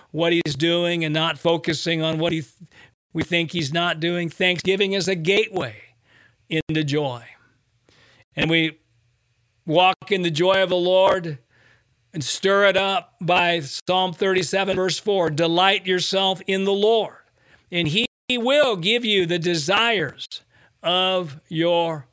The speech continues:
heart." And the context of that is that we're delighting with unfulfilled desires. That's what the delighter's doing.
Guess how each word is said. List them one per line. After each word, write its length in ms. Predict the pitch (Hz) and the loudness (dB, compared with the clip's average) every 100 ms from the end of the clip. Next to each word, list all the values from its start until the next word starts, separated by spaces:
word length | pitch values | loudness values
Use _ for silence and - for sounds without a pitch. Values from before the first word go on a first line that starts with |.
| _ | _
heart." 440 | - 160 151 - _ _ _ _ - - - _ _ _ | -6 -4 -4 -6 _ _ _ _ -20 -20 -20 _ _ _
And 160 | 156 | -2
the 80 | 151 | -2
context 760 | 147 175 202 208 - 208 208 - | 0 2 2 -2 -2 -2 -2 -4
of 80 | 214 | 0
that 300 | 220 220 247 | 0 0 0
is 180 | 208 139 | 0 0
that 180 | 175 | -2
we're 140 | 170 165 | 0 0
delighting 600 | 156 160 165 180 190 190 | 0 0 2 2 2 0
with 100 | 175 | 0
unfulfilled 680 | 175 175 170 165 190 180 160 | 0 -2 -2 -4 -2 -2 0
desires. 760 | 175 165 196 160 110 - - - _ _ _ _ _ _ _ _ | -2 0 -2 -2 -8 -12 -16 -16 _ _ _ _ _ _ _ _
That's 200 | - 147 | -4 -2
what 100 | 160 | -2
the 80 | 170 | -2
delighter's 580 | 160 175 180 196 196 170 | 0 2 2 2 0 -2
doing. 520 | 170 220 196 147 120 | 0 0 -2 -10 -16